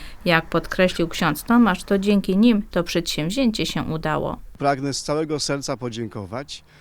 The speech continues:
Speaker 2: za wzięcie udziału w naszym bardzo ważnym dla nas wydarzeniu. E, nie ukrywam, że na tę okoliczność specjalnie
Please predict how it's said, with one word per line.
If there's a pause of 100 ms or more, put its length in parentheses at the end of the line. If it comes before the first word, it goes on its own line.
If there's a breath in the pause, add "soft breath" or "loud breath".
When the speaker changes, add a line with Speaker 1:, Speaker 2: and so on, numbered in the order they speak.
(300 soft breath)
Speaker 2:
za (1500 soft breath)
wzięcie
udziału (380 loud breath)
w
naszym (120)
bardzo
ważnym
dla
nas
wydarzeniu. (540 loud breath)
E,
nie
ukrywam,
że
na
tę
okoliczność
specjalnie